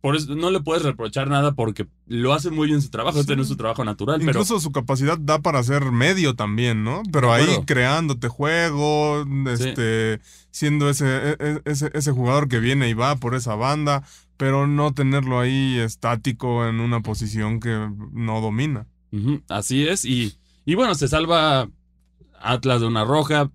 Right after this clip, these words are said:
Speaker 1: Toluca dominó el partido. El primer tiempo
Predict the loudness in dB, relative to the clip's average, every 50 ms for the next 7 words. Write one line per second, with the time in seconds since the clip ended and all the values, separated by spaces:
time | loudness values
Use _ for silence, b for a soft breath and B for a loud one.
0 | _ -6 -2 0 2 2 2 2 2 0 -2 -2 -4 -8 _ _ _ -2 2 2
1 | 4 4 4 4 4 4 2 2 2 2 0 2 0 0 2 4 4 2 2 B
2 | B B B B B B -4 -4 -2 0 0 2 2 2 2 2 2 4 4 4
3 | 2 2 4 4 4 4 2 0